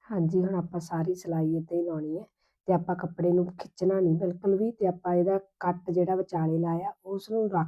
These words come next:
ਕੇ ਆਪਾਂ ਇੱਕ ਵਾਰੀ ਮਿਣ ਲੈਣਾ ਹੈ। ਤੇ ਜਿਹੜਾ ਕੱਪੜਾ ਮਾੜਾ ਮੋਟਾ ਘੱਟਦਾ ਹੋਵੇ ਉਹਨੂੰ ਆਪਾਂ ਥੋੜ੍ਹਾ ਜਿਹਾ ਖਿੱਚ ਸਕਦੇ ਹਾਂ, ਤੇ ਬਾਕੀ ਜੇ ਪੂਰਾ ਹੋਵੇ ਤਾਂ ਆਪਾਂ ਇੱਕ ਵਾਰੀ ਜ਼ਰੂਰ ਮਿਣਨਾ ਵਿਚਾਲੇ ਕੱਟ ਤੱਕ। ਤੇ ਫਿਰ ਇਸ ਤਰੀਕੇ ਨਾਲ ਆਪਾਂ ਇਹ ਤੋਂ ਸਿਲਾਈ ਜਿਹੜੀ ਹੈ ਇਹਦੀ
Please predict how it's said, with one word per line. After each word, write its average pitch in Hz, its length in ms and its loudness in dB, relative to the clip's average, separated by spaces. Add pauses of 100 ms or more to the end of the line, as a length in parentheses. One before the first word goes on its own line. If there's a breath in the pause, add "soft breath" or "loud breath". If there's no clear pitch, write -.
ਕੇ 180 120 -2
ਆਪਾਂ 170 240 -4
ਇੱਕ 170 180 -8
ਵਾਰੀ 170 200 2
ਮਿਣ 160 300 4
ਲੈਣਾ 165 240 2
ਹੈ। 214 80 -6 (600)
ਤੇ 190 60 2
ਜਿਹੜਾ 190 300 4
ਕੱਪੜਾ 190 340 0
ਮਾੜਾ 175 240 2
ਮੋਟਾ 175 280 -2 (260)
ਘੱਟਦਾ 175 360 0
ਹੋਵੇ 180 240 6
ਉਹਨੂੰ 196 320 2
ਆਪਾਂ 190 200 -4
ਥੋੜ੍ਹਾ 180 280 0
ਜਿਹਾ 185 100 2
ਖਿੱਚ 180 240 -10
ਸਕਦੇ 185 460 -2
ਹਾਂ, 262 80 -6 (500)
ਤੇ 190 180 8 (200)
ਬਾਕੀ 180 380 4
ਜੇ 196 240 10 (160)
ਪੂਰਾ 185 260 6
ਹੋਵੇ 185 260 4
ਤਾਂ 185 140 0
ਆਪਾਂ 180 200 -4
ਇੱਕ 180 200 -6
ਵਾਰੀ 190 120 4
ਜ਼ਰੂਰ 185 300 0
ਮਿਣਨਾ 170 340 2
ਵਿਚਾਲੇ 165 360 -2
ਕੱਟ 165 240 -4 (100)
ਤੱਕ। 185 240 -6 (540)
ਤੇ 185 60 0
ਫਿਰ 175 260 4
ਇਸ 170 120 0
ਤਰੀਕੇ 170 420 0
ਨਾਲ 160 160 4
ਆਪਾਂ 160 280 -4
ਇਹ 165 140 0
ਤੋਂ 226 160 -10 (1080)
ਸਿਲਾਈ 160 420 2
ਜਿਹੜੀ 165 320 2
ਹੈ 170 40 2
ਇਹਦੀ 180 280 -2